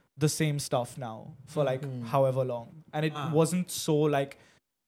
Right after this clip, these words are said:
Speaker 1: it wasn't so scary that, like, "Oh, I would be stuck in this bubble forever." Like, there's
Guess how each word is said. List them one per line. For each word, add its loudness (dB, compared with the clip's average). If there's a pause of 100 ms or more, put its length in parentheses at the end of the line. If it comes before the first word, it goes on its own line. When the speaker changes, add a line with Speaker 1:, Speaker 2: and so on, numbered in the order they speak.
(320)
Speaker 1:
it -6
wasn't -4
so -4
scary -6
that, -6
like, -6
"Oh, -2
I -4
would -8
be -12
stuck -4
in -6
this -10
bubble -6
forever." -6
Like, -12
there's 2